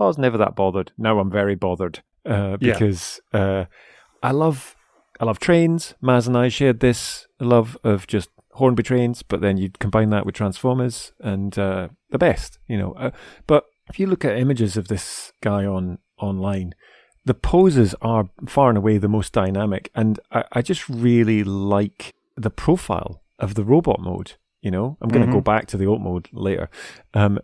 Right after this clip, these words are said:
Speaker 1: but it, as I said earlier, it's, um, a, a few of the other ones are a bit guilty of having too many panels that are just there, that are just sides of trains that are difficult to, to remove and hide. But because this guy's little backpack, you can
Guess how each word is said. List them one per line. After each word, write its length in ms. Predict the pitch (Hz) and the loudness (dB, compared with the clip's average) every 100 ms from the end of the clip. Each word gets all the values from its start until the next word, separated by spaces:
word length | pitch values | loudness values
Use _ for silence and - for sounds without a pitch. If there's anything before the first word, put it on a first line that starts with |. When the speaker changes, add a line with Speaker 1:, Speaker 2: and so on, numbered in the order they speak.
| - | 0
Speaker 1:
but 160 | 127 | 2
it, 160 | 120 147 147 | 2 -2 -4
as 220 | 131 123 | -2 -2
I 20 | |
said 220 | 123 151 | 2 4
earlier, 260 | 127 131 107 | 6 6 4
it's, 380 | - 123 - - | 2 -4 -6 2
um, 400 | 113 104 98 95 _ - - _ - | 2 4 0 -6 _ -20 -20 _ -20
a, 340 | 120 98 120 - | -20 -12 -12 -10
a 60 | - | -10
few 160 | - 147 | 0 2
of 40 | |
the 60 | 113 | 6
other 120 | 113 | 6
ones 220 | 110 107 104 | 6 4 2
are 40 | |
a 20 | |
bit 180 | 104 113 _ 165 | -2 -4 _ -6
guilty 300 | 113 110 - | -2 -2 -2
of 100 | 110 | -4
having 420 | 107 101 101 98 185 _ _ | -2 -2 -2 -4 -12 _ _
too 160 | - 202 | -2 2
many 200 | 190 208 | 2 2
panels 600 | 170 180 190 208 - - | 2 4 4 0 -8 -16
that 220 | - 113 110 | -6 -4 -2
are 220 | 107 110 | -2 -4
just 240 | - 113 - | -8 -8 0
there, 200 | 110 113 | 2 2
that 180 | 113 - | -2 -6
are 60 | |
just 200 | 92 98 | -4 -6
sides 240 | - 104 98 | 0 0 0
of 60 | |
trains 380 | 92 110 107 107 | -4 -2 -2 -4
that 120 | - | -6
are 40 | 104 | -4
difficult 380 | 101 - 107 - | -4 -4 -4 -4
to, 180 | 101 90 | -4 -4
to 140 | - 95 | -6 -4
remove 260 | 92 95 | -2 -2
and 100 | 92 | -2
hide. 220 | 87 90 - - - - - _ | -2 -4 -4 -12 -20 -20 -20 _
But 240 | - 101 - | 0 0 0
because 320 | 117 - 127 | -2 0 0
this 200 | 123 113 | 0 0
guy's 400 | - 107 104 - - | 2 4 2 -2 -6
little 160 | 127 117 | -4 -2
backpack, 760 | 131 123 - 123 117 - - - | -2 -2 -4 -4 -4 -6 -12 -12
you 120 | 113 92 | -12 -8
can 280 | - 104 | 0 0